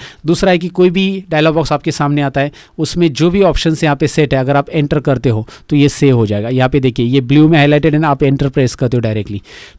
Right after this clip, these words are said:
तो ये, ये वाला ऑप्शन एक्टिवेट, एंटर से डायरेक्टली एक्स-, एक्टिवेट हो जाता है, सेव हो जाएगा फाइल। ओके, और दूसरा है कि आप वर्ड के अंदर यहाँ पे कर्सर आपने रखा है, कंट्रोल एंटर करते हो तो पेज ब्रेक हो जाता है। याद रखिए, कंट्रोल एंटर, पेज ब्रेक,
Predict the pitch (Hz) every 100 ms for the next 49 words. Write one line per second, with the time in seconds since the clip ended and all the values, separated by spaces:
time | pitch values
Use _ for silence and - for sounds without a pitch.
0 | - 160 147 190 453 - 151 147 160 151
1 | 147 - - 147 - 139 - 139 139 -
2 | 135 131 123 160 156 127 123 143 - 139
3 | - - 147 - 175 156 143 147 196 165
4 | 143 120 104 104 - 95 90 - _ -
5 | - 110 - - - - - 170 180 180
6 | 185 165 175 185 180 180 190 180 - -
7 | - 160 180 180 175 147 151 165 147 151
8 | 156 147 135 131 135 135 127 120 127 180
9 | - _ _ - 175 185 190 160 160 151
10 | 131 147 185 - 139 113 120 - 92 85
11 | 85 - - - - 151 135 123 127 120
12 | 160 160 175 165 151 180 180 160 131 110
13 | 110 -